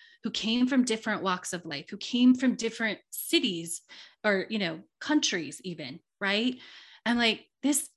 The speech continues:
these five things keep coming up." Like, there is something. These are what we pick up by default. So if we haven't started to become aware, we haven't started to choose, learn our power, leverage the law of attraction, right? Get into vibrational alignment,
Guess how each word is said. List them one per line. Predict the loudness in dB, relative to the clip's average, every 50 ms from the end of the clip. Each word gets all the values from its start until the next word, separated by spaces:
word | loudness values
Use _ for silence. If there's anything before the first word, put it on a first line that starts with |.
| _ _ _
these | 0 2 2 2 2
five | -2 -2 2 4 6 6 4 2 2
things | 4 4 4 4 4 0
keep | -6 -8 -8 -8 -8 -8
coming | -6 -4 -2 -2 -2 -2 -2 -4
up." | -4 -8 -10 -16 -20 _ _ _ _ -4
Like, | -2 -2 -4 -6 -10 -2 0
there | 2 2 2
is | 0 2 2 4 4 4 4 2 0 _ _
something. | -4 -4 -2 -4 -4 -6 -8 -10 -8 -2
These | 2 2 4 4 4
are | 4 4
what | 2 2 0
we | -2 -4
pick | -6 -8 -10 -6 -4 -4
up | -2
by | -2 -4 -4
default. | -6 -8 -6 -2 -2 -2 -2 -4 -8 _ -18 -18 -18 -16 -18 -14 -10 -2
So | 2 4 4 4 4 4
if | 2 2 2 2
we | 2 0
haven't | 0 0 0 0 2 4 4 2 2 0 -2
started | -2 0 0 2 2 0 0 -4 -4
to | -4 -4
become | -4 -4 -2 -2 -2 -2 0
aware, | -2 -2 -4 -6 -8 -8 -8
we | -8
haven't | -8 -4 -2 0 2 2 2 2 2 0
started | 0 0 0 0 -2 -2 -4 -6
to | -8 -6
choose, | -4 -4 -4 -4 -4 -4 -4 -4 -6 -8 -12 -16 -16 -16 -16 -16 -12
learn | -6 -2 0 0 2 0
our | 0 -2
power, | -2 -2 0 0 0 0 0 -2 -4 -4
leverage | -2 -2 -2 -2 -2 -4 -2
the | -4 -2
law | -2 -2
of | -2 -2
attraction, | -4 -6 -4 -4 -4 -6 -6 -6 -6 -6 -6 -6 -6
right? | -4 -4 -4 -2 -2
Get | -2 -2
into | 0 -2 -2 -4 -2
vibrational | -2 -2 -2 -2 -2 -2 -2 -2 -2 -4 -4
alignment, | -4 -4 -2 -4 -4 -6 -8